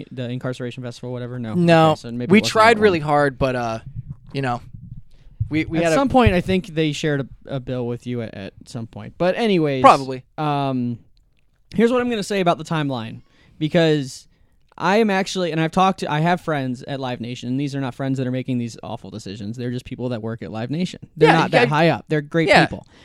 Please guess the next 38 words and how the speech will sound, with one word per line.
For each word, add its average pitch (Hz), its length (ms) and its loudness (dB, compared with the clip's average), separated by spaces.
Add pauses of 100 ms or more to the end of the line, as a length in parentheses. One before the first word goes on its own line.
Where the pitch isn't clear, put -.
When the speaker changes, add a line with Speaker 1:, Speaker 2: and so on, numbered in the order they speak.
(100)
Speaker 1:
We 165 120 4
actually 160 280 2
had, 143 280 -2
Speaker 2:
They're - 140 0
Speaker 1:
shout 262 140 6
Speaker 2:
not, - 100 4
Speaker 1:
out 143 40 -6
Speaker 2:
the 208 80 10
Speaker 1:
Justin. - 260 6
Speaker 2:
board 214 300 12
is 147 140 0
making 143 480 -2
these 127 160 0
Speaker 1:
Yes. - 40 -8
Speaker 2:
decisions. 113 760 -2 (140)
Speaker 1:
Justin 175 220 4
Speaker 2:
Everyone 240 220 10
else 208 180 10
Speaker 1:
Grassi 180 60 4
Speaker 2:
just 170 120 8
Speaker 1:
was 156 120 6
Speaker 2:
works 156 240 6
Speaker 1:
on, 160 60 -4
Speaker 2:
there. - 340 -6
Speaker 1:
Justin 165 260 0
Grassi 156 320 4
was 151 80 -2
on 151 80 2
our 147 60 0
podcast. 147 560 -2
He's 135 180 -4
the 131 360 -4 (300)
Live 135 220 -2
Nation, 135 420 -2
uh, 120 280 -6
House 135 240 -6
of 127 80 -10
Blues, 131 560 -4